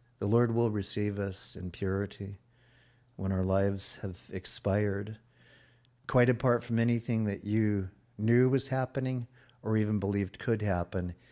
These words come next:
He gets you as purified and refined, 'cause that's what he does in our lives. Magnificent.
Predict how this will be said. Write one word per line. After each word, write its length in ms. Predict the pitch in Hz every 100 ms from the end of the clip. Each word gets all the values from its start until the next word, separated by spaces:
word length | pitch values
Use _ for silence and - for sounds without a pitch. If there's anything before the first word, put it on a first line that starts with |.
| - _ -
He 240 | - 110
gets 460 | 101 104 101 - 92
you 320 | 87 87 92
as 360 | 87 87 - -
purified 800 | - 101 95 - 90 85 85 85
and 80 | 82
refined, 720 | 82 87 85 85 87 98 - _ _ _ _ _ _ _ _
'cause 160 | - 95
that's 240 | 92 -
what 80 | 82
he 100 | 80
does 320 | 85 85 90
in 120 | 80
our 100 | 82
lives. 600 | 92 101 104 104 - - _ _ _ _ _ _ _ _ _ _ _ -
Magnificent. 840 | 92 87 90 92 98 - 98 143